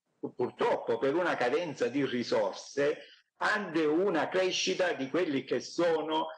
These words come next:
i ricorsi, diciamo così, eh, che non riusciamo ad, eh, a definire nei termini previsti dalla legge.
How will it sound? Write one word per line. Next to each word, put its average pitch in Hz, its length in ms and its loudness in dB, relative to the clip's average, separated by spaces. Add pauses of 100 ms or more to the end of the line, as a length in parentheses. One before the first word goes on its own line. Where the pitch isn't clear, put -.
(200)
i 170 240 2
ricorsi, 143 720 0
diciamo 127 520 -2
così, 123 580 -2
eh, 104 560 -2
che 180 160 0
non 156 220 0
riusciamo 127 800 0
ad, 131 460 0
eh, 123 760 -2
a 147 300 -2
definire 151 680 0
nei 143 220 0
termini 139 460 0
previsti 120 520 0
dalla 104 300 0
legge. 90 420 -6